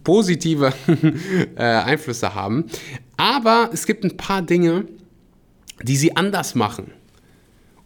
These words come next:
Und eins, das ist mein erster Tipp für ein stärkeres Immunsystem, ist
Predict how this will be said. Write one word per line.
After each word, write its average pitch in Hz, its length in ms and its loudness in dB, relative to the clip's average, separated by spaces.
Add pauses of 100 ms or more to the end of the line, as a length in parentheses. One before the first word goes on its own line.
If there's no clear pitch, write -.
Und 147 240 2
eins, 185 440 2
das - 120 -2
ist - 60 -12
mein 214 200 0
erster 170 440 -2
Tipp 175 240 -2
für - 220 -2
ein 110 340 -2
stärkeres 160 640 -4
Immunsystem, 139 1120 0 (800)
ist - 580 0